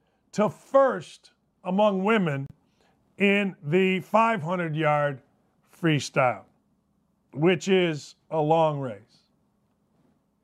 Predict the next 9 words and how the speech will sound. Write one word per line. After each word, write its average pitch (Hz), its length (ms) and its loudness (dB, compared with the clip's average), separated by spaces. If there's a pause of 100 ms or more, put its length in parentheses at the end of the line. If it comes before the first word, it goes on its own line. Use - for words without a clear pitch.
(1080)
Like, 233 340 0 (540)
th-, 320 180 -12
there's 311 260 -4
no, 381 340 0 (140)
look, 233 360 0
it, 214 140 -10
we're 269 180 0
gonna 330 400 0
have 160 520 0